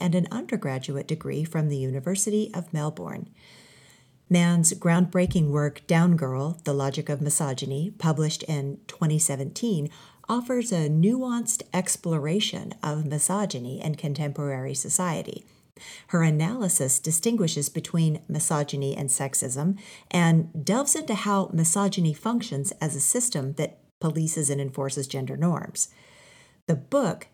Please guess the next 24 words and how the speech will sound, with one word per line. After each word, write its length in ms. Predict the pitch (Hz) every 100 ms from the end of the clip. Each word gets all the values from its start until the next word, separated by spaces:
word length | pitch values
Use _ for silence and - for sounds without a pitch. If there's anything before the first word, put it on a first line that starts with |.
| _
has 180 | - 165
been 240 | 147 170 160
highly 420 | 233 370 427 196
influential, 640 | 180 185 185 208 208 -
sparking 480 | - - 160 160 180
discussions 560 | 208 - 139 - 151 165
in 140 | 156
both 260 | 156 147 139
academic 540 | 135 135 226 330 -
circles 420 | - 123 147 160
and 240 | - 277 285
the 100 | 247
wider 440 | 143 143 147 143
public 480 | 143 - - - -
sphere. 500 | - 208 202 - - _ _ _ _ _ - - - _ _ _ _ _
Following 420 | 247 294 349 190
the 120 | 160 151
success 640 | - 165 - - 294 -
of 180 | 151 -
Down 300 | 147 165 180
Girl, 360 | 160 80 - -
Manne 420 | 165 165 170 170
published 480 | 165 156 156 151 - -
Entitled: 640 | 147 147 - 233 - -